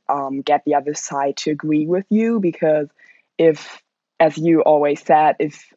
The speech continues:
both sides, like, agree completely, it probably wasn't the right question or someone isn't really honest.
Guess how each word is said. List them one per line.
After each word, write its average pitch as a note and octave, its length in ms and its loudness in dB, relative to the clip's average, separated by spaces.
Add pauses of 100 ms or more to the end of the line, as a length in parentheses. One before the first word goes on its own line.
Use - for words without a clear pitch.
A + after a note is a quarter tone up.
(100)
both E3+ 580 0 (140)
sides, D#3+ 680 -2
like, C#3+ 400 -4 (540)
agree E3 540 0
completely, G3+ 920 -4 (380)
it E3+ 160 -2
probably F3 760 0
wasn't E3 420 -4
the D#3 100 -2
right D#3+ 420 0
question G3 600 -6
or F3+ 120 -4
someone F3 440 0
isn't D#3 260 -6
really D3+ 260 -2
honest. C#3 500 -2